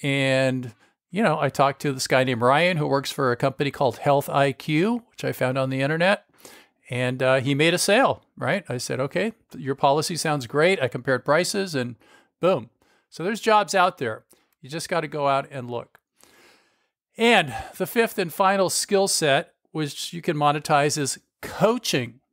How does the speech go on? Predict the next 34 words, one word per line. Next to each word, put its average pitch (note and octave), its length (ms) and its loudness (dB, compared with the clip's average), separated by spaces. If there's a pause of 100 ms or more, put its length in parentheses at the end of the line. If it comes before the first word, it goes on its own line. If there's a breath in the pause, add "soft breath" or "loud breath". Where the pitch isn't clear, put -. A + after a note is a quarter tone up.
(480 soft breath)
So - 240 -2
I've E3+ 160 4
been A3 100 2
a F#3+ 80 0
coach F3 480 0
or D3 120 0
a C#3 60 -4
trainer E3 460 0
for D3 160 -4
many, D3 440 -2
many D3+ 200 -2
years, B2+ 480 2 (460 soft breath)
the D3+ 140 0
ability G3+ 500 4
to - 160 -6
work E3 320 0
with E3 160 -4
people C#3 420 -2
and C3+ 140 -4
teach - 340 -8
them D3+ 200 -2
an C#3 80 -4
important D3+ 420 -2
skill C3+ 600 2 (360 loud breath)
or D3 100 0
to D3 80 0
convey D#3 460 2
important D3 500 0
knowledge B2 520 2
is A#2+ 180 -12
very, C#3+ 340 0
very C3 380 0
valuable. A#2+ 720 0 (640 loud breath)
Uh, B2+ 300 0